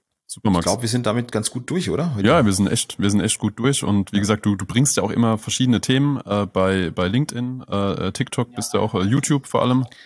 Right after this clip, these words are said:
Speaker 1: Hast du einen ganz guten Kanal?
Speaker 2: Ja, genau, YouTube. Äh, da habe ich jetzt jemanden, der unterstützt mich ein bisschen beim Cutten, beim Schneiden,
Speaker 1: Mhm.
Speaker 2: weil das sind doch immer ziemlich mühsam. Das sind ja dann oft so sechs, sieben, acht Minuten Videos
Speaker 1: Mhm.
Speaker 2: und dann,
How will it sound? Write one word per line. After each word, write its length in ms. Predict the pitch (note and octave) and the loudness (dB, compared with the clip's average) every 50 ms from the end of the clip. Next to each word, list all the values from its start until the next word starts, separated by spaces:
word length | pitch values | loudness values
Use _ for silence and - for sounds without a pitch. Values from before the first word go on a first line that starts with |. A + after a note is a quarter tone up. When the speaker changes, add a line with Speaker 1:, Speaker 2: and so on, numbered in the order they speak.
| - - - | -16 -8 -4
Speaker 1:
Hast 140 | A#2+ - - | -2 0 2
du 40 | A#2+ | 2
einen 20 | |
ganz 160 | A#2 A2+ A2+ - | 0 0 -2 -4
guten 140 | B2 - A#2 | -4 -6 -4
Kanal? 380 | - A#2+ A#2 A2+ A2+ A#2+ A#2+ - _ _ _ _ _ _ _ _ _ _ _ _ _ _ _ _ _ - | -2 0 0 2 2 0 -2 -6 _ _ _ _ _ _ _ _ _ _ _ _ _ _ _ _ _ -6
Speaker 2:
Ja, 280 | - G2+ A#2 B2 C3+ C#3 | -2 0 2 4 4 4
genau, 200 | B2+ C3 B2+ B2+ | 4 2 2 2
YouTube. 440 | C3 A#2 B2+ C#3 C3+ - C#3+ C#3 C#3+ - - G#2+ G2+ - _ _ - - - | 2 2 0 0 2 0 0 0 -2 -6 -10 -12 -12 -14 _ _ -20 -14 -8
Äh, 360 | A#2+ A2+ A2 G#2+ G#2+ G#2+ G#2 G#2 G2+ - - | -4 -2 0 0 0 0 -2 -4 -8 -12 -8
da 80 | - D#2 | -6 -6
habe 80 | F#2 G2+ | -4 -4
ich 40 | - | -4
jetzt 140 | G#2 - - | -4 -2 -2
jemanden, 220 | G#2+ G#2+ F2 F2+ | -2 -2 -2 0
der 100 | G#2 G2 | -2 -2
unterstützt 380 | G2+ G2+ G2+ - - A#2+ - - | 0 0 -2 -2 -2 -4 -4 -4
mich 120 | A#2 G#2+ G#2+ | -6 -6 -4
ein 20 | A2 | -4
bisschen 220 | A2+ - - G2+ | -4 -2 0 2
beim 240 | G2 F#2+ G2 G2 F#2+ - - | 2 2 2 2 0 -4 -10
Cutten, 380 | - - - - - G#2 A#2 A2+ | -6 -6 -6 -2 -2 -2 -2 0
beim 120 | F#2+ F2 | -2 -2
Schneiden, 540 | F2+ - G2+ F2+ G2+ G#2+ G2+ A#2 C3 B2+ - - | -2 0 0 0 2 2 0 0 -2 -2 -2 0
Speaker 1:
Mhm. 260 | G#2 G2+ A2 C3 C#3 - - _ _ | 2 4 4 2 0 -2 -12 _ _
Speaker 2:
weil 160 | - F#2 G2 F2 | -2 -2 -2 -2
das 220 | F2+ F#2 F2 F#2 | -4 -8 -6 -4
sind 180 | A2 G2+ - - | -4 -4 -2 -2
doch 160 | G#2 - B2 | -2 -2 -2
immer 160 | A#2+ A#2+ A2 | -2 -2 0
ziemlich 280 | G#2+ - B2+ A#2 G2+ G#2+ | 0 0 0 0 0 0
mühsam. 380 | A2 B2 C3+ C3 A#2 A2 G#2+ G#2+ | 0 2 2 2 2 2 2 0
Das 120 | G2+ - | 0 0
sind 100 | - A2 | 0 2
ja 280 | G2+ F#2+ G2+ G2 - - _ _ - | 2 2 2 0 -4 -12 _ _ -10
dann 100 | - - | -6 -6
oft 180 | - - - - | -4 -4 -4 -6
so 80 | - F#2 | -4 -2
sechs, 240 | - G#2 - - - | -2 -2 -2 -2 -2
sieben, 180 | A#2 G#2+ G2 B1+ | -2 -2 -2 -2
acht 180 | - - - | -6 -4 -4
Minuten 380 | G#2+ G#2 A2 A#2+ - B2 A#2 G#2+ | -2 -2 -2 -2 -2 -2 0 0
Videos 280 | G#2+ A2 - G2 F#2 F#2+ | 0 -2 -2 -2 -2 -2
Speaker 1:
Mhm. 20 | F#2 | -2
Speaker 2:
und 40 | F#2+ | -2
dann, 180 | F#2+ F#2 F#2+ | -2 -2 -4